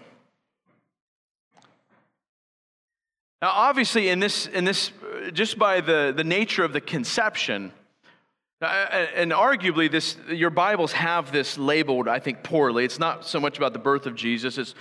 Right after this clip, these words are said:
it's more about the conception of Jesus. But at this point, we, we know that, that Jesus is going to be adopted by Joseph. But it doesn't matter whether he's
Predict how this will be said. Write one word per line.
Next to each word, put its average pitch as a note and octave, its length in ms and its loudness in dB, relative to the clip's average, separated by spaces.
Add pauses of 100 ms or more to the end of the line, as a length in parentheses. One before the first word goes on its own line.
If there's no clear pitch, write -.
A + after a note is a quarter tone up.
(120)
it's B2+ 160 -6
more D3+ 100 2
about C#3 180 2
the B2+ 60 -6
conception A#2+ 640 -4
of G2+ 100 -8
Jesus. G2+ 560 -8 (2250)
But F#3 100 2
at F3+ 80 0
this B3+ 200 0
point, F3 580 2 (1600)
we, A3 160 2
we A#3 200 4
know C#4+ 240 6
that, G#3 240 2
that G#3 120 2
Jesus A3 460 0
is F3 140 -2
going G3 260 2
to E3+ 60 0
be E3 140 2
adopted B2+ 680 0 (480)
by C#3+ 240 0
Joseph. C3 640 -4 (1300)
But G#3 100 0
it A#3+ 60 2
doesn't C#4+ 340 2
matter A#3 300 2
whether F3+ 320 4
he's D#3+ 420 0